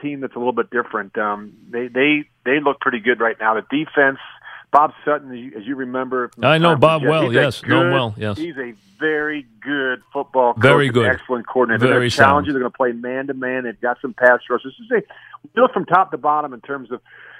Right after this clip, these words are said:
Speaker 1: you know, teams that are capable of winning eleven or twelve games. I think certainly the Chiefs are one of those
Speaker 2: Losing
Speaker 1: teams.
Speaker 2: Berry killed them, killed them. Absolutely.
Speaker 1: Yeah,
Speaker 2: He was a
Speaker 1: it
Speaker 2: really
Speaker 1: does.
Speaker 2: good player. Really,
Speaker 1: Not, they're not
Speaker 2: yeah.
Speaker 1: as,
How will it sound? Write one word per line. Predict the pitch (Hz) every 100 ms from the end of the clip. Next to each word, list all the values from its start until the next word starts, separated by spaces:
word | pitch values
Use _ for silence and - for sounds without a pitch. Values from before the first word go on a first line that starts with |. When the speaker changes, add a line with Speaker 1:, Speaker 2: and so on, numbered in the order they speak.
| - _ 156
Speaker 1:
you |
know, | - -
teams | 180 156
that | 151
are |
capable | - 143 156 143 135
of |
winning | 135 135 120
eleven | 120 131 120
or | 110
twelve | 123 120 101
games. | 123 110
I | 117
think | 120 -
certainly | 135 - 113
the | 104
Chiefs | - 123 -
are |
one | 143 185
of |
those | 143
Speaker 2:
Losing | 151 110
Speaker 1:
teams. |
Speaker 2:
Berry | 139 147 120
killed | 101 123 120 104
them, | 92 98
killed | - 127 98
them. | 78 95
Absolutely. | 131 135 - 180
Speaker 1:
Yeah, | 175 165 160
Speaker 2:
He |
was | 143 123
a |
Speaker 1:
it | 113
Speaker 2:
really | 147 127
Speaker 1:
does. | 104
Speaker 2:
good | 110 95
player. | 110 101 92 92
Really, | 117 131 147
Speaker 1:
Not, | 175
they're | 170 170
not | 175
Speaker 2:
yeah. |
Speaker 1:
as, | 160